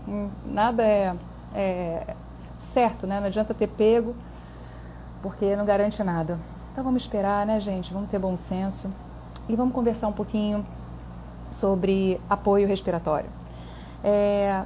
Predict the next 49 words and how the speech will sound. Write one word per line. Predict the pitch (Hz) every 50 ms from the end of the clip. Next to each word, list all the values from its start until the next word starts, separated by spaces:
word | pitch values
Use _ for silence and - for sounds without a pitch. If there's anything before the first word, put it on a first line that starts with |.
| - - -
antes | 269 277 277
de | 262
mais | 262 254 254 226
nada, | 254 262 269 254
eu | 269
queria | 269 254 254
falar | 247 - 233 233
pra | 226 220
vocês | 208 202 208 - 220 208 214 214
que | - 247
amanhã | 240 247 247 233 233 233 240 247 262 269 262 -
eu | 240 226
não | 226 233 247
estou. | 247 - - - 190 180 180 185 - - -
Eu | 208
vou | 202 226
descansar | 226 226 - - 233 226 - 233 220
a | 214
voz, | 190 185 180 175 180 190 185 - - - - - - - -
tá? | - 185 190 196 196
Eu | 196 196 185
vou | 190 190
descansar | - - - 196 196 - - 196 190 190 - - - -
amanhã, | 196 190 196 190 190 196 202 214 226
sábado, | 233 - - 190 190 190 190 185 185
domingo | 180 185 180 180 180 180 190 196
e |
segunda-feira | 190 - 185 180 196 185 185 180 - - 196 185
eu | 180 175
volto. | 160 160 156 151 160 170 - - - - - - - - - - - - - - - -
É, | - 202 202 196 196 190 190 190 190 185 185 185 180 170 170 - -
eu | 190 190
preciso | - 202 214 - - 220 220 240 240 226
descansar, | 220 - - 208 196 - 208 185 196
vão | 190 196
ser | 196 - 214
meus | 202 196 196
quatro | - 214 208 208 208
dias | 190 202 208
de | 190 196
férias | - - 196 185 190 185 185 175
do | 180 180
ano, | 180 170 170 170 180 185
porque | - - 196
realmente | 196 202 202 208 -
eu | 202
tô | 208 208
trabalhando | 190 202 190 196 190 196 202 214
muito. | 214 196 190 185 190 190 -